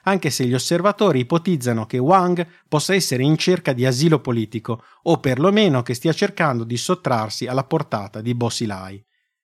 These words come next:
Secondo il New York Times, Wang chiede effettivamente asilo politico al consolato, ma gli viene negato.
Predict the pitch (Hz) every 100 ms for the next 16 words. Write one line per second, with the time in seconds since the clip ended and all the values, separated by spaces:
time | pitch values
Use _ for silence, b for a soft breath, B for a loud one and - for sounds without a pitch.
0 | _ _ - 131 180 196 156 123 117 156
1 | 156 131 175 180 135 123 - 120 - 147
2 | 165 143 139 147 - 170 151 160 170 165
3 | 170 165 156 143 131 - 127 123 143 135
4 | 135 127 123 131 123 123 120 127 113 101
5 | 104 - 151 156 127 113 107 107 107 104
6 | 98 - 98